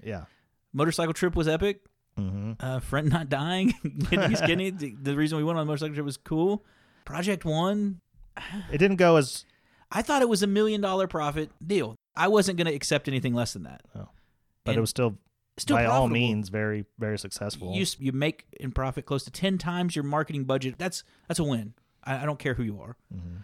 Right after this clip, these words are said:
Speaker 2: But, you know, that for just the, the wheels of that going, and I think the timing of it, you know, for me, really slowed down Lamuel.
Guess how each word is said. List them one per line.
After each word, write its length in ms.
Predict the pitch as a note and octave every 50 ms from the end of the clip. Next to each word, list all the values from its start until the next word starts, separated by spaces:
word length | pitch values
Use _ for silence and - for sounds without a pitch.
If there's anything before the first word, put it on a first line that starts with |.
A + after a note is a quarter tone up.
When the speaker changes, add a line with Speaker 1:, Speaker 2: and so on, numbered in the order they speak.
| - _ - -
Speaker 2:
But, 380 | A#2+ B2 C3 C3 B2+ B2 - _ _ _ _ _
you 120 | - C#3+ D3
know, 140 | D#3 D#3 D3 - - _ _ _
that 280 | B2 A2+ C#3 D3+ E3 -
for 360 | - - D#3+ D3+ C#3 C3+ - - _ _ - _ _ _ -
just 320 | B2 C3+ E3+ F3+ - - -
the, 140 | F3 D3+ C3+
the 200 | - A#2 C3+ B2+
wheels 460 | A#2+ A#2 B2 C3+ D3 D#3+ E3 D3 D3+
of 60 | D3
that 180 | C3+ C3+ B2+ A2
going, 300 | C3 C3 C#3 D3+ D3+ D3
and 100 | C#3 B2
I 20 | A2+
think 200 | - D#3 D3 -
the 80 | B2+
timing 460 | - - - C3 B2+ C3 C#3+ D3 D3+
of 140 | D3+ D3+ D3+
it, 180 | E3 D#3+ - _ _ _ _
you 80 | - B2+
know, 120 | B2+ C3
for 180 | A#2 - C3+ A#2
me, 320 | A#2 A#2+ C3+ D3+ D#3 C3+
really 420 | A#2 A#2 A#2+ B2+ C#3 D3+ E3 D#3+ D3
slowed 360 | - - - D3 C#3+ C#3+ C3+
down 260 | B2+ C3+ C3 B2+ A#2+ A#2
Lamuel. 540 | A#2 B2 E3 A#3 A#3 F#3+ A2 A2 G#2 G2+